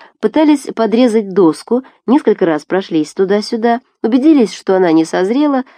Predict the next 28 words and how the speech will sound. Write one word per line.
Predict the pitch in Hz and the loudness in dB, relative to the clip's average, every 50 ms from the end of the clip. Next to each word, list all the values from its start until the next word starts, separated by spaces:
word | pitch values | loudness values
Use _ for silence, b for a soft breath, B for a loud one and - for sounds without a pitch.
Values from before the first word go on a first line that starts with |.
| b b | b b
отпустили | b 202 208 - 220 214 - - 302 294 247 | b -6 -4 -4 -4 -4 -2 -2 0 2 2
ребят | 196 185 170 175 233 269 277 - - | 2 2 2 2 0 0 -2 -2 -2
на | 202 214 | -2 0
другой | 196 208 208 196 233 269 254 | 2 0 0 0 0 0 0
объект | 196 156 151 156 160 151 147 - _ _ _ _ _ | -2 -2 -2 -2 -2 -2 -4 -6 _ _ _ _ _
и, | - - 202 196 | -2 0 0 0
съехавшись, | 190 - 220 226 294 320 - 196 160 - - 143 135 - b b b b | 0 0 -2 0 0 0 0 -2 -8 -8 -10 -14 -14 -16 b b b b
стали | b - - 226 233 240 233 | b -8 -4 -2 2 2 2
беззаботно | 202 185 233 233 208 175 165 185 185 165 160 220 269 302 - 262 247 262 247 - | 2 2 0 -2 -2 -2 -2 -2 -2 0 0 0 0 0 0 -2 -2 -2 -2 -2
любоваться | 175 185 185 160 170 165 147 156 185 202 - - 196 190 | -2 -2 -2 0 0 -2 0 -2 -2 -4 -4 -6 -8 -6
пейзажем. | - - 185 185 160 139 143 147 - - 165 165 165 165 _ _ _ _ _ _ - | -4 -2 -4 -4 -4 -6 -12 -14 -14 -16 -18 -18 -20 -20 _ _ _ _ _ _ -4
Помнится, | - 190 190 202 185 - - 185 | 0 2 4 4 2 2 2 0
мы | 185 | 0
даже | 180 180 190 175 185 185 | 2 2 0 0 -2 -4
присели | - - - 185 190 180 - - 277 294 233 170 | -4 -2 -2 -2 -2 -2 -4 -2 0 0 0 -2
и | - - 190 180 | -4 -4 -4 -4
закурили. | 170 202 - - - 247 233 196 143 135 139 139 139 b b b b b b - | -4 -4 -4 -2 -2 -2 -2 -2 -4 -6 -6 -8 -10 b b b b b b -6
Так | - 202 - - | -6 -4 -2 0
нам | 196 185 180 | 0 0 2
было | 165 180 170 170 | 2 0 0 -2
приятно | - - 202 190 202 185 165 143 143 - - 143 - | -4 -4 -4 -2 -2 -2 -2 -4 -6 -8 -10 -10 -10
ощущать | 143 - 175 - - 151 135 - | -10 -12 -12 -8 -8 -8 -8 -10
себя | - - 156 147 | -10 -8 -6 -4
молодыми | 147 147 151 147 147 139 135 185 240 254 202 165 143 b b b b b | -4 -4 -4 -6 -6 -4 0 2 2 2 2 0 -2 b b b b b
и | - 165 | -12 -10
полными | _ - 208 226 233 208 185 170 165 165 | _ -2 0 2 2 4 2 2 0 -2
сил | - - - 175 170 | -4 -2 0 0 2
идиотами. | 160 165 139 135 160 185 160 139 147 143 - - - 143 147 160 | 0 -2 -2 -2 -2 0 0 -2 -4 -6 -10 -12 -12 -12 -12 -12